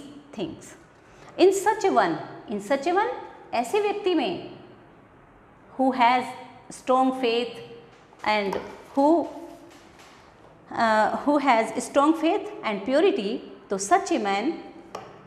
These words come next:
ऐसे, in such a man, ऐसे व्यक्ति में डिजीज, बीमारी, failure and disaster, failure असफलताएं and disaster ruin विनाश, can find no lodgment,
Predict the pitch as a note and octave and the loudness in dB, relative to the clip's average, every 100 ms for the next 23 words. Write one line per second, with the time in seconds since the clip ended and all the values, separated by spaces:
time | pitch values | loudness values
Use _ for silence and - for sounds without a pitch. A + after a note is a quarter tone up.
0 | - - _ - G#3+ C#4 G4+ - A#3+ - | -20 -20 _ -8 -6 0 0 2 -2 4
1 | G#4+ G4+ B3 G3 G#3 - A#3+ C4 F#4 E4 | 2 2 -2 0 -2 0 0 2 4 4
2 | E4 F4+ F4 F4 - - - - - - | 2 2 4 4 2 -6 -12 -16 -20 -20
3 | - - _ G3 B3 B3 C4+ C#4 - - | -20 -20 _ -4 -2 0 0 0 -2 -10
4 | - - G3 G#3+ F#3 A3+ A#3 - - - | -14 -10 -6 -2 0 0 -2 -6 -12 -20
5 | - - - - - - - - - C#4+ | -20 -20 -20 -20 -20 -20 -20 -18 0 2
6 | C#4+ E4 C#4+ - - - A3 G3+ G#3 - | 6 6 6 4 -6 -6 -4 -2 0 0
7 | - C#4+ A3+ - - - - A#3+ B3+ G#4 | -2 0 0 -2 -12 -18 -8 -4 -2 -2
8 | - - G#3+ G3+ A3+ A#3+ C4+ D#4+ G#4 - | -4 -4 -4 -4 -2 0 2 2 0 -6
9 | - - - G#3 G3+ A#3 C4+ D#4 D#4 F#4 | -14 -18 -6 -4 0 2 4 4 4 2
10 | F#4 - - - - G3 B3 C#4+ C4+ F#3 | 2 -2 -14 -20 -14 -4 0 2 2 0
11 | F#3 A3+ A3+ D4+ - - - - - - | -4 -2 0 0 0 -6 -14 -20 -20 -4
12 | - A4 A4 E4 D4 C4 A#3+ G#3+ A3+ E4+ | 2 2 4 2 4 2 0 2 4 4
13 | C#4+ A3+ A3 C4 | 2 -2 -2 -6